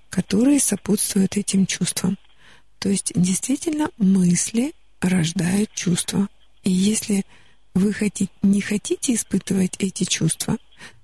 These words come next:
значит, не нужно думать эти мысли, нужно думать по-другому, глядя на то же самое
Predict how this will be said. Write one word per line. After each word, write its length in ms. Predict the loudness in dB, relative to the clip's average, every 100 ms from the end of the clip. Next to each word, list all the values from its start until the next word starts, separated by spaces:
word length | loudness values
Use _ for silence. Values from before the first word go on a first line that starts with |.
| -2
значит, 440 | 2 2 0 0
не 120 | 2
нужно 440 | 4 4 4 2 0 -4 -20 -20 -4
думать 480 | 0 2 2 2 0
эти 200 | -2 0
мысли, 480 | 4 4 4 0 2
нужно 380 | 4 4 4 2
думать 420 | 2 2 2 0 -8
по-другому, 680 | -4 0 0 0 0 -2 -4 0
глядя 520 | 2 2 0 0 -2 -4 -12 -20 -20 -4
на 100 | -4
то 180 | 0 0
же 120 | 0
самое 580 | 0 2 4 4 4 2